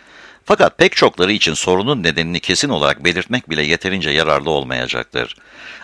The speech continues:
Aradıklarını bulabilmek için aylar ve yıllarca vakit geçirecekler ama sonra muhtemelen "Ne olmuş yani?" diyeceklerdir.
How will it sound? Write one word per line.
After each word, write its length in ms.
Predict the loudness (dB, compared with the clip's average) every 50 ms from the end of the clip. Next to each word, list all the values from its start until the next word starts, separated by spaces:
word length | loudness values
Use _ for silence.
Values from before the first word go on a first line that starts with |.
| 0 4
Aradıklarını 580 | 6 6 6 4 4 4 2 2 4 2 2
bulabilmek 500 | 2 4 4 4 2 0 -2 -4 -4 -2
için 160 | -2 -2 -2 2
aylar 460 | 4 4 4 4 4 4 2 2 2
ve 60 | 0
yıllarca 480 | -2 -2 -2 0 2 2 2 0 0 -2
vakit 240 | -2 -2 -4 -4
geçirecekler 680 | -2 -2 0 0 0 0 0 0 -2 0 0 0 -2 0
ama 220 | 0 0 0 0 0
sonra 260 | 0 0 0 0 0
muhtemelen 600 | -2 -4 -4 -2 0 0 2 2 2 2 0 -2 -6 -14 -20 -14 _
"Ne 120 | 2 6 6
olmuş 340 | 6 6 6 4 2 2
yani?" 280 | 4 2 2 0 0 -2
diyeceklerdir. 840 | -2 -2 -2 -2 -2 -4 -4 -2 -2 -2 -2 -2 -4 -6 -6 -10 -16